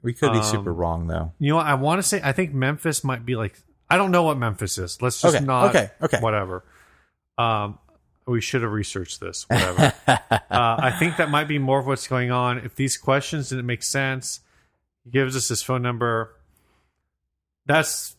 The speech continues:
Speaker 2: that's enough. There, there's a P S here, uh, but that's great. Um, but this is from, uh, Paul Stroud from, and I guess he works for Gibson Memphis.
Speaker 1: Pretty wild, the people that we have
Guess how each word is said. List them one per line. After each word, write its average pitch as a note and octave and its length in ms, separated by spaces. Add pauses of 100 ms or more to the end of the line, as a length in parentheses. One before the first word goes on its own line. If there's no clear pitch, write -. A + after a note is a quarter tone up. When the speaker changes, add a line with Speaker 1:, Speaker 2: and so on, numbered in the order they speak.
Speaker 2:
that's C#3+ 300
enough. G#2+ 360
There, B2 120
there's B2 200
a B2+ 60
P B2 220
S A#2 220
here, G#2+ 580
uh, G2 160
but G2 220 (260)
that's - 340 (220)
great. F#2+ 380
Um, G2+ 280
but B2 160
this C#3+ 160
is D#3 120
from, D#3 320
uh, C#3 180
Paul C3 300
Stroud D3 480
from, G#2 300 (500)
and A#2 100
I A2+ 60
guess A2+ 200
he A#2+ 100
works A#2 240
for B2+ 120
Gibson A#2 560
Memphis. A#2 540
Speaker 1:
Pretty B3+ 260
wild, D3 540
the A2+ 140
people B2+ 340
that A#2 140
we G#2+ 120
have G#2 320